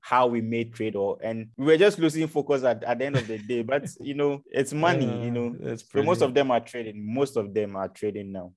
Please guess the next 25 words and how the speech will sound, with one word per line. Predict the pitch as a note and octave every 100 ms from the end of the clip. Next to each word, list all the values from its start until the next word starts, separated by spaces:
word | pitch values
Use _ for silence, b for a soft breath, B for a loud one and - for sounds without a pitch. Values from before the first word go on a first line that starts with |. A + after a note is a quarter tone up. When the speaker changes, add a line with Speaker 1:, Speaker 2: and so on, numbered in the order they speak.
| _
Speaker 2:
Episode | G3 C#3+ G#2
two | - G2+
hundred | A#2 A#2+
nineteen. | C3+ D3 C#3+ G#3+ D#3+ F#2 -
Folks, | - F3 D3+ -
today | C3+ F3
we've | E3 C#3+
got | C#3 - -
Doctor | D#3+ - - C#3
Elvis | B2 C3 B2+ B2 -
Justice | A#2+ - A2+ -
Betty | - B2 B2 B2
in | B2
the | B2+
house. | B2 A#2 -
Now, | A#2 A2 - _ _
this | E3+ E3+
is | F3+
probably | - C3 B2+ A#2+
one | G#2+ G#2
of |
the | G2
most | G2 F#2+ G#2+
unique | G2 G2 A2 A2 - b b
stories | - - - G#2 G#2 G2+